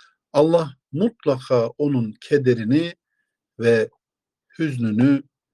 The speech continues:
giderir buyurmuştur. Duayı aynen yapıştırayım. İnşallah ezberler ve dua edersiniz kardeşlerim. Çok etkili,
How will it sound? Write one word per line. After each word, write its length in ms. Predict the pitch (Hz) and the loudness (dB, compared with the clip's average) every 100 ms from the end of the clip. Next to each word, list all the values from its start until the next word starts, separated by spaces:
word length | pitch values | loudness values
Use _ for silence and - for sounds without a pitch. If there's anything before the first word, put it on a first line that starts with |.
| _ _ _ _ | _ _ _ _
giderir 520 | 123 117 110 110 - | -4 -2 -2 -4 -8
buyurmuştur. 680 | 104 98 95 90 - 127 - _ _ _ _ _ _ _ _ _ _ - _ _ _ _ _ _ _ _ _ _ - | -12 -12 -14 -18 -18 -18 -20 _ _ _ _ _ _ _ _ _ _ -20 _ _ _ _ _ _ _ _ _ _ 0
Duayı 400 | 180 170 151 160 | 4 4 4 0
aynen 400 | 160 151 135 135 | -4 -2 -2 -4
yapıştırayım. 920 | 131 127 147 127 - 110 104 120 127 127 _ _ _ _ _ _ _ _ - _ _ _ _ _ | -4 -6 -10 -16 -10 -8 -8 -10 -18 -20 _ _ _ _ _ _ _ _ -20 _ _ _ _ _
İnşallah 600 | 143 131 - 107 110 127 - _ _ - | -4 -2 -2 -2 -2 -8 -10 _ _ -6
ezberler 680 | 117 107 113 107 113 120 104 | -6 -2 -2 -2 -2 -2 -2
ve 240 | 110 104 | -4 -6
dua 300 | 104 113 107 | -6 -4 -6
edersiniz 580 | 101 101 101 - 110 98 | -8 -10 -12 -12 -14 -16
kardeşlerim. 680 | - 107 98 98 - - 104 - | -14 -14 -12 -16 -14 -14 -16 -14
Çok 300 | 131 127 131 | -12 -10 -12
etkili, 600 | 127 - 110 117 127 | -12 -12 -8 -4 -4